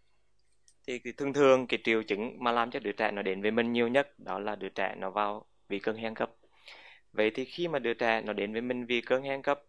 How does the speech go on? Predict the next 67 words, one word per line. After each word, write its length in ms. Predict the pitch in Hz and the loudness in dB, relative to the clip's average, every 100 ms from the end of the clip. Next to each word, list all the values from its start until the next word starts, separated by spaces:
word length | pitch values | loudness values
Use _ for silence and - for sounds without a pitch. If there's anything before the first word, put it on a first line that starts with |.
| _ | _
thì 100 | 117 | -10
điều 180 | 110 110 | -6 -4
đầu 180 | 117 113 | -4 -4
tiên 240 | 123 127 | -6 -6
chúng 120 | - | -8
ta 160 | - 117 | -4 -4
phải 180 | - 104 | -4 -8
phân 240 | - 117 | -6 -4
loại 300 | 110 92 87 101 | -2 -2 -6 -10
cái 80 | |
mức 200 | 101 127 | -10 -8
độ 160 | - 92 | -8 -8
nặng 240 | 95 90 | -8 -10
nhẹ 240 | 95 92 87 | -8 -8 -8
của 140 | - | -14
cơn 220 | - 101 110 | -8 -8 -8
hen 180 | 110 | -10
cấp 140 | 107 110 | -10 -10
như 100 | 110 | -10
thế 140 | 107 95 | -12 -8
nào. 240 | 98 90 - - - - - - | -8 -10 -14 -20 -20 -20 -20 -4
Thì 460 | 117 110 110 110 107 107 - - - - - | -2 0 0 -2 -4 -6 -16 -20 -20 -20 2
theo 260 | 123 139 | 6 8
cái, 140 | 143 104 | 6 0
cái 300 | 98 92 101 | 4 4 4
mà 180 | 110 110 | 2 0
hướng 240 | 107 101 | 2 4
dẫn 200 | 107 107 - | 4 2 0
của 160 | 98 - | -6 -6
chúng 160 | 95 | -4
tôi 200 | 107 123 | 0 0
từ 440 | 127 110 107 107 107 | 0 -2 0 -2 0
là 180 | 104 | -2
Hội 220 | 104 98 98 | -2 -4 -2
Hô 120 | 120 | 0
hấp 160 | 123 | 0
Việt 160 | - 98 | -2 -8
Nam 280 | 104 107 110 | -6 -6 -4
và 120 | 104 | -6
Hội 220 | 101 90 | -6 -8
Nhi 100 | 98 | -8
khoa 220 | 104 110 | -8 -8
Việt 160 | 104 98 | -6 -6
Nam 240 | 104 110 | -4 -4
á, 80 | 123 - - - - - | -6 -10 -20 -20 -14 -12
thì 80 | |
chúng 160 | 98 90 | -10 0
ta 140 | 104 | 2
chia 280 | 110 113 117 | 4 4 4
ra 220 | 113 113 | 4 4
là 240 | 110 104 98 | 4 4 2
bốn 380 | 95 87 90 110 | 0 -4 -4 -6
mức 140 | 113 | -2
độ 280 | 101 92 92 | 0 0 -2
nặng 260 | 95 85 | -8 -10
của 120 | - - | -12 -4
cơn 200 | 98 107 | -2 0
hen 220 | 110 110 | -2 0
cấp 260 | 113 110 | 0 0
là 120 | 101 95 | -4 -6
nhẹ, 340 | 95 95 90 - | -2 -2 -2 -4
trung 160 | 110 | -2
bình, 240 | 107 104 104 | -2 -2 -4
nặng 280 | 92 87 | -6 -6
và 100 | 92 | -8
nguy 200 | 95 104 | -2 0
kịch 260 | 120 - - | 4 4 2